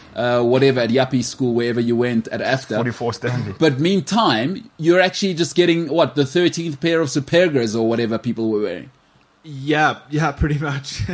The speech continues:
Speaker 3: <laughs>
Speaker 1: Unbelievable.
Speaker 3: Yeah, I, uh
Speaker 1: Again, another, another time where you're just showing your mom could have just saved. Imagine the life your mom's living right now if you were just the dream son.
Speaker 3: I,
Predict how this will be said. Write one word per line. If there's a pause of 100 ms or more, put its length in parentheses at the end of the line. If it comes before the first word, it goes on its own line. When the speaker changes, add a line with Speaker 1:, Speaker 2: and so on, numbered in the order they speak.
(420)
Speaker 3:
<laughs>
Speaker 1:
Unbelievable.
Speaker 3:
Yeah,
I,
uh (460)
Speaker 1:
Again,
another,
another
time
where
you're
just
showing
your
mom
could
have
just
saved. (220)
Imagine
the
life
your
mom's
living
right
now
if
you
were
just
the
dream
son. (1400)
Speaker 3:
I,